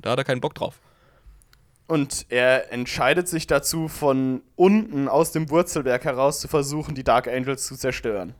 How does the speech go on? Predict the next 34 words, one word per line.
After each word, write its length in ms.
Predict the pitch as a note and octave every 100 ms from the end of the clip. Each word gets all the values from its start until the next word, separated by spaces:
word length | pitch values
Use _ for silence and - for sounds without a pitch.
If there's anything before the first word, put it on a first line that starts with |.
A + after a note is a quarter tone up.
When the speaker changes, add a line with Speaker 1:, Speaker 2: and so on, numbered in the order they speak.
| _ - - _ _
Speaker 1:
Nein, 560 | B2+ A2+ G2 E2+ D#2 C2
so 180 | - B2+
einfach 300 | C3 B2+ G#2+
ist 140 | F#2
es 120 | F2
nicht. 380 | E2 C2 - - -
Speaker 2:
Ah, 200 | D#3+ B2+
okay, 240 | B2 A2
schade. 260 | B2+ A#2 D#3+ C#3
<laughs> 140 | B2+ F3+
Speaker 1:
Aber 720 | C#3+ B3 F3 G#2 G2+ E3+ C4+ _ _ _ _ _ _ _ - - - - _ - _ - - - - -
er 120 | C#3
stolpert 520 | - D3 A3 - C#3+
eines 280 | A#2+ B2 -
Tages 420 | A#2+ A#2 D3+ F3
noch 160 | D#3 E3+
über 180 | D3+
so 140 | B2+ C#3
ein 100 | B2+
tolles 340 | D3+ D#3+ C3
Buch 320 | - F3 A#3+
auf 160 | C3+ G#2
Caliban 560 | A2+ G2 F#2+ F2 C3+ G3+
mit 120 | -
ganz 280 | C3+ F3 -
vielen 240 | D#3 D3+
interessanten 580 | C#3+ - B2 C3+ D#3+ D3
Verheißungen 720 | - G2+ D#3+ F#3+ F#3+ F#3 F3
und 120 | B2+
kosmischen 540 | - D3 - C#3+ A#2+ G#2+
Wahrheiten 580 | C3 E3 F#3 F3+ -
drin. 380 | F3 F3 F3+ F3+ - _ _ - - - - _ -
Und 100 | C3+
Speaker 2:
Oh. 440 | C3+ E4 A3+ C3